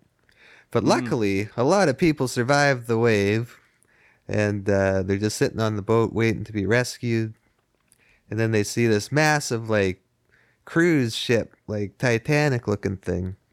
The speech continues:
Speaker 1: floating towards them, and they're like, "Oh, yeah, we're gonna be rescued."
Speaker 2: That's convenient.
Speaker 1: And so they manage to, uh, to get on the big ship and, uh, start to look around there, but for some reason, no one's on the ship, and they get scared,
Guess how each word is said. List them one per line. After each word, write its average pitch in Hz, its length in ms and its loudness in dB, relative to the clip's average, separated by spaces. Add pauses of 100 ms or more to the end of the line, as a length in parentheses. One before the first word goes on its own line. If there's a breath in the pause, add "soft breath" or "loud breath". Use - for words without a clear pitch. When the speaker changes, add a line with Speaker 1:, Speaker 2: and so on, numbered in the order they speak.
Speaker 1:
floating 101 340 -2
towards 95 380 -2
them, 92 80 -6
and 90 80 -4
they're 90 160 -4
like, 117 40 0
"Oh, 160 420 -2
yeah, 185 460 0
we're 160 100 0
gonna 165 200 -4
be 156 120 -4
rescued." 151 680 -4 (380)
Speaker 2:
That's 165 200 -12
convenient. 110 500 -6
Speaker 1:
And 104 100 -6
so 107 160 0
they 101 140 2
manage 107 400 0
to, 98 240 0
uh, 92 280 0 (200)
to - 100 -4
get 107 160 2
on 107 200 2
the 92 60 -2
big 107 240 0
ship - 380 -2 (760 soft breath)
and, 98 380 -4
uh, 87 460 -2
start 95 320 -4
to 98 60 -2
look 98 140 -2
around 95 300 -2
there, 92 220 -2
but 92 220 -2
for 95 100 -4
some 98 220 -4
reason, 98 280 -4
no 92 160 0
one's 92 220 -4
on 90 180 -2
the 87 80 -4
ship, - 400 -8
and 82 300 -10 (600 soft breath)
they 98 120 0
get 87 200 -4
scared, 65 480 -10